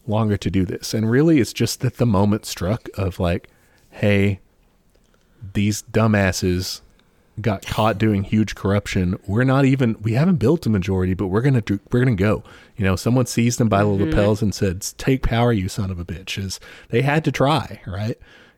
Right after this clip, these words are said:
Speaker 1: 'Cause the moment was upon
Speaker 2: Yeah.
Speaker 1: them. And
Speaker 2: That's exciting.
Speaker 1: it did, you know, it, it yielded positive results.
Speaker 2: Yeah, that's fucking cool.
Speaker 1: Yeah. So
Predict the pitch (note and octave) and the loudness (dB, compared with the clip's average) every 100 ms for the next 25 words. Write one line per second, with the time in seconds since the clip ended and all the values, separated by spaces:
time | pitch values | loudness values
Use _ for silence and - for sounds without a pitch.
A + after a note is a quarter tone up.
0 | - G#2 G#2+ A2 B2 A#2+ A2+ C#3 E3+ G#3 | -6 -2 2 2 2 2 0 0 2 0
1 | F3 - - - - - _ _ _ _ | -2 -8 -20 -20 -20 -20 _ _ _ _
2 | _ _ - A2 G2+ G2 - - B2+ D#3+ | _ _ -6 -2 0 -2 -6 -8 -6 -6
3 | B2 F2+ D#3 G3 - A2 F#2+ A#2 A#2 B2+ | -8 0 0 0 -4 -2 0 0 0 -2
4 | - A#2 F#2+ G#2+ A2 B2 A#2+ F#2+ G#2+ A#2+ | -4 -10 -2 0 2 2 0 -2 -2 -2
5 | A#2+ A#2 C#3 D#3+ - - _ _ _ _ | -2 -2 -2 -4 -10 -20 _ _ _ _
6 | _ _ _ _ _ _ C3 E3+ C#3+ - | _ _ _ _ _ _ -8 -8 -8 -14
7 | - F#3 - F#3 B2 B2+ D#3 C3+ - _ | -10 -8 -8 -10 -10 -8 -6 -6 -10 _
8 | G#2+ E3 - - _ _ _ _ _ _ | -2 -2 -2 -10 _ _ _ _ _ _
9 | _ - G#2 G2+ G2 | _ -4 2 2 2